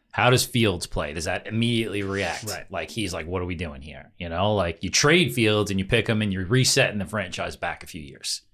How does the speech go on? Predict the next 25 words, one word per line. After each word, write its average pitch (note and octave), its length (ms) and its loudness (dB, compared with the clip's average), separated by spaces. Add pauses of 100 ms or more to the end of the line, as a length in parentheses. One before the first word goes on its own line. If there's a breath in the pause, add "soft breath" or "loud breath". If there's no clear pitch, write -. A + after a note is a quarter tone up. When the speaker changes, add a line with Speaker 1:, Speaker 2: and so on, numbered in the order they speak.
(200)
Speaker 2:
Yeah. G2 200 -2
Speaker 1:
You G2+ 60 4
know? F#2+ 300 4 (320 loud breath)
Speaker 2:
Yeah. D3 200 -10 (420 soft breath)
Speaker 1:
That's - 140 4
a C#3+ 60 4
difficult F#2 540 0
spot D2+ 320 -2
to E2 80 -4
be D#2+ 160 -2
in. C#2 160 -8 (140)
Speaker 2:
That's, E3 240 2 (240)
that's E3 180 0
what's G#3 120 0
tough. A3 180 0
But - 140 -4
every D3+ 260 4
head D#3 200 2
coach, G#3 280 4
they're C3 140 2
tied D3 320 0
to C#3+ 100 0
their C3+ 100 6
first C3+ 320 0
quarterback. D3 460 -2